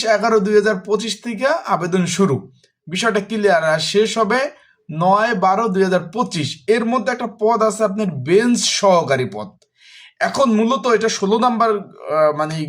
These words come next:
গ্রেডের চাকরি, এবং শুধুমাত্র এই যে বেঞ্চ সহকারী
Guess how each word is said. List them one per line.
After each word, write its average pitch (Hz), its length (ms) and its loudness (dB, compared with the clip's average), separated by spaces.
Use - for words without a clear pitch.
গ্রেডের 165 400 -6
চাকরি, 160 340 -4
এবং 202 120 0
শুধুমাত্র 220 460 -4
এই 214 100 0
যে 220 60 2
বেঞ্চ 196 300 -2
সহকারী 202 380 2